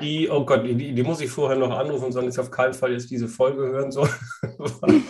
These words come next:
die will sich das bestimmt noch angucken und ins Kino, das schafft sie körperlich nicht mehr, glaub ich. Das, ähm, dürfte vorbei sein, deswegen muss sie warten, dass sie den dann irgendwie auf D V D oder bei Netflix oder wo auch immer sie angucken kann.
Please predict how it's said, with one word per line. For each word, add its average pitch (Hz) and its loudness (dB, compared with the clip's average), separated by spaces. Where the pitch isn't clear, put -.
die 120 4
will 135 2
sich 120 -2
das 127 -4
bestimmt 135 -4
noch 127 4
angucken 135 2
und 131 2
ins 131 0
Kino, 143 -2
das 123 -4
schafft - -8
sie 120 -6
körperlich 117 -2
nicht 113 2
mehr, 113 0
glaub 117 -4
ich. - -6
Das, - -10
ähm, - -4
dürfte 120 -4
vorbei 110 2
sein, 117 2
deswegen 110 0
muss 107 -6
sie 107 -6
warten, 107 0
dass 107 -4
sie 101 -4
den 104 -4
dann 101 -6
irgendwie 101 -2
auf 101 -10
D 107 0
V 107 0
D 98 0
oder 101 0
bei 98 0
Netflix 104 -2
oder 131 2
wo - 0
auch 147 4
immer 117 2
sie 104 -2
angucken 101 -2
kann. 104 -2